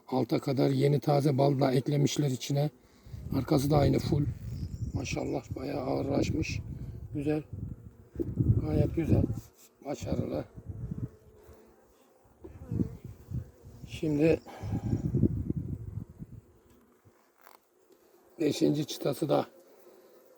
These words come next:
yavrulu. Ortadan yavru sökülmüş. Şöyle göstereyim.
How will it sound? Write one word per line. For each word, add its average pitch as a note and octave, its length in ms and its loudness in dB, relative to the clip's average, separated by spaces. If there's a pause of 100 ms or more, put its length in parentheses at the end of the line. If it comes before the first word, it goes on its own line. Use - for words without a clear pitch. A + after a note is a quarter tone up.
(160)
yavrulu. D#3 640 6 (880)
Ortadan D3 380 0
yavru C#3+ 360 2
sökülmüş. - 960 0 (800)
Şöyle C#3+ 200 2
göstereyim. D3 560 4